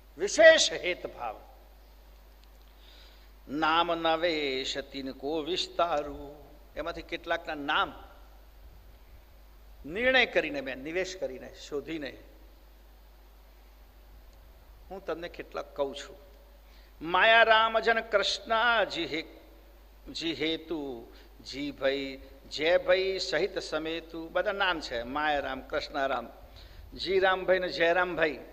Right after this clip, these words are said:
જય ભાઈ, આ બધા ભક્તો હતા કે છે. "ઓર વિપ્ર હરિજન કે ભાવા", બાપજીએ બધાને હરિજન જ કહ્યા છે, માથાકૂટ જ નહીં.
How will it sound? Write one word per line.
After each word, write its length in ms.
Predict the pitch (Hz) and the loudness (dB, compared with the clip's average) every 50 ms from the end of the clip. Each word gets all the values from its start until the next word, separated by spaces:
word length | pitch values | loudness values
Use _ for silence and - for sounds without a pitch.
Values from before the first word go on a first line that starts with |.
| - - - - - - - - - - - - - - - - - - - - - - - - | -20 -20 -20 -20 -20 -20 -20 -20 -20 -20 -20 -20 -20 -20 -20 -20 -20 -20 -20 -20 -20 -20 -20 -18
જય 240 | 123 123 143 143 139 | -10 -4 -4 -2 -2
ભાઈ, 240 | 135 139 135 - - - - - - - - - - - - - - - - - - - | -2 -4 -6 -8 -10 -16 -20 -20 -20 -20 -20 -20 -20 -20 -20 -20 -20 -20 -20 -20 -10 -4
આ 120 | 143 160 | -2 -2
બધા 200 | 165 156 170 165 | -2 0 -2 -4
ભક્તો 420 | - - 131 135 - - - 131 117 | -4 -4 -8 -14 -14 -12 -10 -8 -8
હતા 180 | 113 - 120 | -8 -10 -12
કે 200 | 117 - - 113 | -12 -12 -12 -12
છે. 180 | 110 - - - - - - - - - - - - - - - | -12 -14 -16 -18 -20 -20 -20 -20 -20 -20 -20 -20 -20 -18 -4 2
"ઓર 260 | - 180 208 220 226 | 6 8 8 8 6
વિપ્ર 360 | 214 208 226 220 - 233 226 | 4 0 -2 -4 -4 -2 -2
હરિજન 480 | 226 202 233 240 233 208 - 233 226 233 | 0 2 0 0 0 2 2 2 2 2
કે 240 | 226 - 233 233 226 | 0 2 2 2 2
ભાવા", 800 | 233 160 156 156 165 160 165 175 190 185 185 185 190 185 185 - - - - - - - - - - - - - - - - - - - - - - - - - - - - - - | 2 2 2 4 4 4 6 6 4 4 2 0 -2 -6 -12 -16 -20 -20 -20 -20 -20 -20 -20 -20 -20 -20 -20 -20 -20 -20 -20 -20 -20 -20 -20 -20 -20 -20 -20 -20 -20 -20 -10 -6 -2
બાપજીએ 300 | 190 202 226 226 262 294 | -2 -2 -2 -2 -2 -2
બધાને 280 | 254 226 233 254 277 | -2 0 0 2 4
હરિજન 460 | 208 170 160 165 175 170 208 202 196 | 4 4 4 2 2 2 2 2 2
જ 80 | 185 - | 2 2
કહ્યા 300 | - 180 156 143 135 127 | 2 2 4 4 2 0
છે, 120 | - 127 | -2 -4
માથાકૂટ 480 | 123 127 127 - 151 151 - 151 - - | -6 -6 -4 -2 -2 -4 -4 -4 -6 -6
જ 140 | - - - | -6 -6 -6
નહીં. 160 | 135 135 | -10 -10